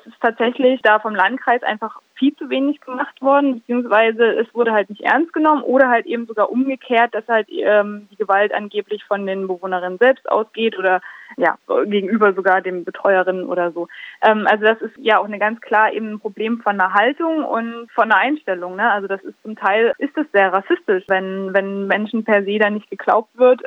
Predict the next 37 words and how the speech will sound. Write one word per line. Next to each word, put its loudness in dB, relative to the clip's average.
Und, 2
ähm, 4
ja, 4
und -2
das -2
Problem 2
ist 0
auch 2
so -4
ein -2
bisschen, 0
ähm, 0
dass 0
häufig -2
der 0
Umgang 2
mit -4
Problemen -4
eben, 0
also -2
sehr 2
viel, 4
ähm, 0
dann -6
unter -4
den -6
Tisch -2
gekehrt 2
wird, 0
sehr 2
viel 6
gemauert 4
wird. 2
So, 2
also 0
uns -10
wurde 0